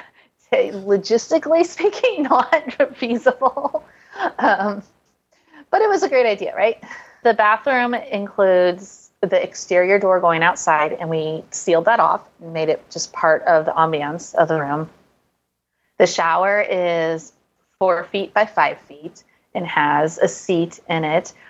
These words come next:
um, besides all the handicap grab bars and the adjustable shower head that, um, comes off to a handheld. Then, the, of course, the toilet's the right size with the grab bars, and then the, the sink. And then, um,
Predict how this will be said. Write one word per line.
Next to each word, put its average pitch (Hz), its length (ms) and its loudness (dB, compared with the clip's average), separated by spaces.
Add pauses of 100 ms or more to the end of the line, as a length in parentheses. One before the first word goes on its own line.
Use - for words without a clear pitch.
(120)
um, 160 200 0
besides 156 380 0
all 165 80 2
the 160 80 2
handicap 160 580 -2
grab 160 320 0
bars 156 600 0
and 160 180 -10
the 156 80 -8
adjustable 147 500 -2
shower 147 380 0
head 147 480 0 (120)
that, 143 220 0
um, 151 320 0
comes 165 360 -2
off 151 220 -2
to 185 140 0
a 175 40 -2
handheld. 160 580 -2 (480)
Then, 180 220 2
the, 170 80 2
of 165 260 -2
course, 170 220 0
the 180 80 -8
toilet's 151 420 -4
the 151 80 -2
right - 180 -2
size 339 300 0
with 277 80 -2
the 254 60 0
grab 196 260 0
bars, 185 480 2 (320)
and 202 160 2
then 202 340 0 (160)
the, 196 380 0
the 247 80 2
sink. 208 560 -4 (800)
And 196 240 0
then, 190 260 2
um, 175 320 0